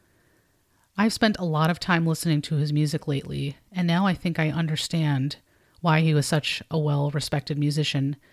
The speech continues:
and is still such a well-respected musician.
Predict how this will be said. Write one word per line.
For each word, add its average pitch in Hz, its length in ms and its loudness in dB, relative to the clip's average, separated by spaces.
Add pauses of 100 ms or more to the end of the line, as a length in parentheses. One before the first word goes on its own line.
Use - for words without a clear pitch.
(340)
and 160 160 -4
is - 340 0 (120)
still 139 260 -2
such 139 220 -4
a 139 60 -2
well-respected 135 760 -4
musician. 135 560 -4